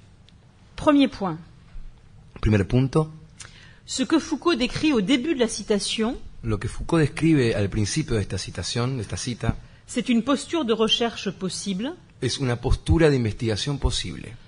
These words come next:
Speaker 1: qui est un peu comme un autoportrait de ce qu'il a fait jusqu'à présent.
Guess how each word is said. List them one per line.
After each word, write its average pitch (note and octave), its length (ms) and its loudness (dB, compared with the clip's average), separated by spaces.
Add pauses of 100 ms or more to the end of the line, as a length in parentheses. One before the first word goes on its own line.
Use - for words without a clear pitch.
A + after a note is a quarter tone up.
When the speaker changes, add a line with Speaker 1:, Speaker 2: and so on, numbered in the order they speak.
(200)
Speaker 1:
qui C4+ 80 0
est - 120 -2
un G#3 100 4
peu D#4+ 180 -2
comme A3+ 220 2
un G#3 140 6
autoportrait C#4 800 -2 (220)
de F#3 200 0
ce G3+ 140 -4
qu'il G3+ 240 -2
a F#3+ 60 2
fait D4 220 -2
jusqu'à A3+ 300 -8
présent. E3+ 380 -12